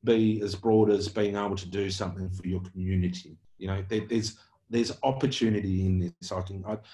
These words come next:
um, um, again, my wife, she used the example, she's got someone in her team that actually owns a cocktail bar.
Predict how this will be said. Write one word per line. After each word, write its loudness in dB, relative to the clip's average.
um, -4
um, -4
again, -2
my -8
wife, -2
she -6
used -4
the -6
example, -6
she's -6
got -10
someone -4
in -6
her -4
team -8
that -8
actually -10
owns -6
a -14
cocktail -6
bar. -8